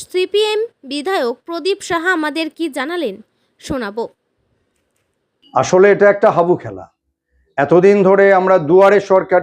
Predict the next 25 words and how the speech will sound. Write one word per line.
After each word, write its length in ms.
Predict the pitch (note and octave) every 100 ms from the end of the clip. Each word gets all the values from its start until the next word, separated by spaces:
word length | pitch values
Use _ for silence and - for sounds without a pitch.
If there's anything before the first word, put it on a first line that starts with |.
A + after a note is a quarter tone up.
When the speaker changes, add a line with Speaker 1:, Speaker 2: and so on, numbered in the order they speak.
| D#3
Speaker 2:
দেখে 180 | D#3+ D#3+
এসেছি, 360 | C#3+ C#3+ B2 _ _ _ _ _ _ _ _
দুয়ারে 420 | A2 D3+ F3+ G3 G#3
সরকারে 500 | F#3+ F#3+ F#3+ G3+ G3+
আবেদন 400 | F3+ F3+ F3+ F3+
করতে 300 | E3+ E3+ - F3
করতে 200 | F3+ F#3 F3+
মানুষ 280 | D#3 D#3+ E3 -
ফেড 140 | D#3+
আপ 120 | E3+ E3
হয়ে 200 | D#3 C#3+
গেছে। 240 | B2+ B2 _ _ _ _ _ _ _ _
এখন 260 | D#3+ F3+ G3+ F#3+
নতুনভাবে 580 | F#3 G#3 A3+ G3+ G3+ G3+ F#3+ E3+
পাড়ায় 380 | F3 F#3+ F#3+ -
সমাধান। 380 | D3+ B2+ - - _ _ _ _ _ _ _ -
এখন 280 | D3 G3 G#3 G3+ G3 - - - - E3+
লক্ষ্য 200 | F#3 A3
করে 180 | F#3+ A3
আপনি 200 | G#3+ F#3
দেখবেন 420 | F3 F#3 F#3 F3+ G#2+ G#2+ - _ _ _ _ -
যে, 260 | A2+ G#2+ D3
যে 180 | D3 F3
মানুষগুলো 500 | F3+ G3+ G#3 F#3+ G#3+
এতদিন 420 | F#3 G3 G3 G3+